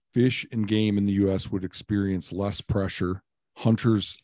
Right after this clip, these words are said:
would experience less competition if it wasn't for hunting media, uh, hunting media and hunting promotion.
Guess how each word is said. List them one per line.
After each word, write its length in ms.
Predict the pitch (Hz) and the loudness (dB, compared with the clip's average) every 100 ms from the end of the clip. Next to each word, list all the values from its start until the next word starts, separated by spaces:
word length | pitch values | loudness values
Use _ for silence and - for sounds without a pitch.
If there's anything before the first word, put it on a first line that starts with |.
| - | -6
would 200 | 98 92 | -4 -4
experience 720 | - - 104 98 95 90 - | -6 -2 0 2 2 -2 -4
less 300 | 95 101 - | 0 0 -2
competition 760 | - 101 87 85 107 95 95 95 | -2 -2 -2 -2 -2 -2 -4 -4
if 180 | 95 | -4
it 100 | 98 | -2
wasn't 400 | 87 98 95 92 | 0 0 0 -4
for 320 | - 95 90 85 | -2 0 0 0
hunting 340 | 98 95 87 | 0 0 0
media, 380 | 95 92 95 90 | -2 -2 -2 0
uh, 1000 | 90 - - - - _ _ _ 120 113 | -2 -6 -14 -20 -20 _ _ _ 0 4
hunting 320 | 123 110 101 | 6 8 10
media 240 | 98 95 | 8 6
and 80 | 92 | 4
hunting 220 | 95 95 | 4 2
promotion. 500 | 85 92 92 90 76 | 2 2 2 0 -4